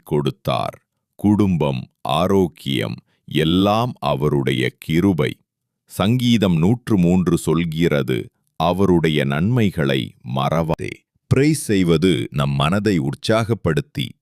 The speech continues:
தேவனோடு நெருக்கமாக இணைக்கிறது. இரண்டாம் ஆர், ரிபென்ட், மனந்திரும்புதல். அடுத்த படி ரிபென்ட்.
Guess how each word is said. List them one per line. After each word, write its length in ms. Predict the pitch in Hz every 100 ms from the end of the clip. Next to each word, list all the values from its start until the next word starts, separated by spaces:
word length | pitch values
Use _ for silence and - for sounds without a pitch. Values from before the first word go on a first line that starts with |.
| _ -
தேவனோடு 640 | 73 90 107 110 110 110 123
நெருக்கமாக 880 | 69 71 98 - 131 78 67 - 64
இணைக்கிறது. 760 | 64 67 65 - - 58 50 - _ _ _
இரண்டாம் 680 | 82 85 107 127 113 113 107
ஆர், 420 | - 73 64 - _ _ _ -
ரிபென்ட், 560 | 82 98 113 73 52 - - _ - 73
மனந்திரும்புதல். 960 | 76 87 127 110 90 76 69 69 62 - _ _ _
அடுத்த 480 | 82 107 160 - 170
படி 500 | 87 85 85 50 - -
ரிபென்ட். 560 | - 80 - 87 60 -